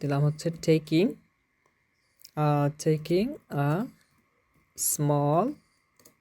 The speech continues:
amount of, small amount of money। তার মানে, আহ, খুবই কম পরিমাণ বা সামান্য পরিমাণ টাকা নিয়েই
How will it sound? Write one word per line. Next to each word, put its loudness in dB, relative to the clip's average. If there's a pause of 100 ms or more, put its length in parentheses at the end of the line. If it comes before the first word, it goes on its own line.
(1800)
amount 0 (840)
of, 2 (1800)
small 2
amount -2
of 0 (380)
money। 2 (1040)
তার 2
মানে, 0 (500)
আহ, 0
খুবই 6
কম 4
পরিমাণ 4
বা 4
সামান্য 2
পরিমাণ 2
টাকা 0
নিয়েই 2